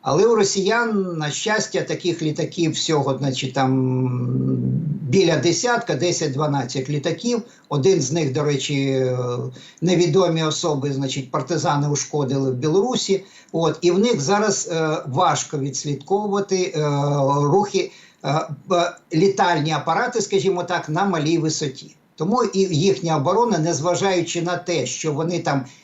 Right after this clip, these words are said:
і на дахах будинків розмістили, і на Лосіному острові, це район Москви, розмістили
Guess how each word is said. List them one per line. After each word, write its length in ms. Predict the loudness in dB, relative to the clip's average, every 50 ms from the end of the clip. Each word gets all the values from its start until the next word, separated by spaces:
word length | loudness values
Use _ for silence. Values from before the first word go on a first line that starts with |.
| _ _ _
і 120 | 0 0
на 120 | 2 2 2
дахах 480 | 0 0 0 0 2 2 2 2 0
будинків 580 | -2 -2 -4 -2 -2 -2 -2 -2 -2 -2 -2 -2
розмістили, 760 | -2 -2 -2 -2 -2 -2 -2 -4 -4 -4 -2 -2 -2 -2 -4
і 160 | -4 -4 -4
на 140 | -2 0 0
Лосіному 680 | 0 0 0 0 -2 -2 -2 -2 -2 -2 -2 -2 -2
острові, 400 | -2 -4 -2 -4 -2 -2 -2 -2
це 180 | -2 -2 -2 -2
район 320 | 0 0 -2 -2 -2 0
Москви, 400 | -2 -2 -4 -4 -6 -4 -4 -2
розмістили 800 | -2 -2 -2 -2 -2 -2 -2 -4 -2 -2 -2 0 0 0 -2